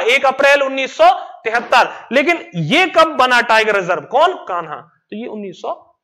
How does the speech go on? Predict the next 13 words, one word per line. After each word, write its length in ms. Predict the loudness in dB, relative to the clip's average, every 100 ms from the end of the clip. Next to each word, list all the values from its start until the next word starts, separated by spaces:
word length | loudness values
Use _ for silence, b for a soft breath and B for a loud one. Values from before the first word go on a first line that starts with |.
| _
चौहत्तर। 520 | -20 -20 _ -18 -18 _ _
ठीक 160 | -18 -16
है 60 | -14
सर, 320 | -14 -18 _ b b b b
इस, 200 | -10 -10 -12
ये 160 | 0 0
important 500 | 2 0 2 0 0
है, 60 |
इसके 180 | -2 -4
सारे 260 | 0 2 2
fact 240 | 0 -6
बताऊंगा। 420 | -6 -4 -4 -4 -10 -10 _ _ b b
तो 60 | _